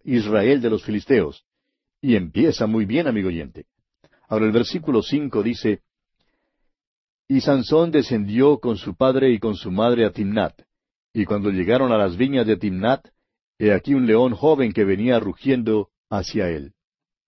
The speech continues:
Ahora se les había dicho que un nazareo debía abstenerse de uvas, pero Sansón no se abstuvo de ellas. Continuemos con los versículos seis al nueve de este capítulo catorce de Jueces.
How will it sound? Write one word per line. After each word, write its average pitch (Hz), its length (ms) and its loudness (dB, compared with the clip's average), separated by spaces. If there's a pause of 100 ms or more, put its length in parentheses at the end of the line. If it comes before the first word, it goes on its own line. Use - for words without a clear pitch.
(840)
Ahora 123 200 2
se 143 100 0
les 127 140 2
había 180 240 2
dicho 151 340 0
que 117 100 -2
un 131 120 -2
nazareo 107 720 0
debía 110 480 2
abstenerse 110 600 -2
de 113 100 0
uvas, 107 520 -4 (440)
pero 107 160 2
Sansón 101 440 -2
no 135 160 0
se 123 160 0
abstuvo 165 420 0
de 98 160 2
ellas. 71 400 -12
Continuemos 135 460 -6
con 127 100 -6
los 107 100 -4
versículos 107 600 -4 (200)
seis 120 420 0
al 104 140 -4
nueve 101 340 0
de 82 120 -6
este 92 220 -6
capítulo 95 480 -6
catorce 98 640 -4 (340)
de 92 160 -8
Jueces. - 540 -6